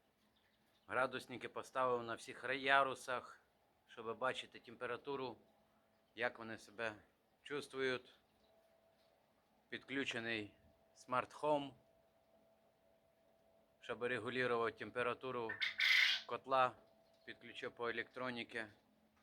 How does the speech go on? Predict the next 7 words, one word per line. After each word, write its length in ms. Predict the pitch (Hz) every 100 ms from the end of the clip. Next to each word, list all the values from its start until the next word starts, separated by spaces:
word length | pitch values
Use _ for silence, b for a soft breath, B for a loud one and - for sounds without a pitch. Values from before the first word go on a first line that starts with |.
| _ _ _ _ _ _ _ _
Тут 260 | 143 131
маленькі. 680 | 110 110 135 185 - 143 135 - _ _ _ _ _ _ _ _ _ _ _ -
Зараз 360 | 117 131 117 123
ось 120 | 101
до 120 | 120
вони 180 | 117 117
підростають. 920 | 123 117 120 - 143 135 120 110 -